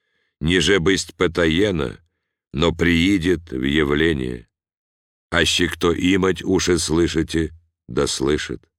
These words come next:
И глаголаше им: «Блюдите, что слышите. В нюжо меру мерите, возмерится вам, и приложится вам слышащим.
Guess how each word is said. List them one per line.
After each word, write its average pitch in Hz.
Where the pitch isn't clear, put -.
И 92
глаголаше 95
им: 95
«Блюдите, 87
что -
слышите. 71
В 65
нюжо 101
меру 95
мерите, 82
возмерится 85
вам, 78
и 90
приложится 87
вам 82
слышащим. 73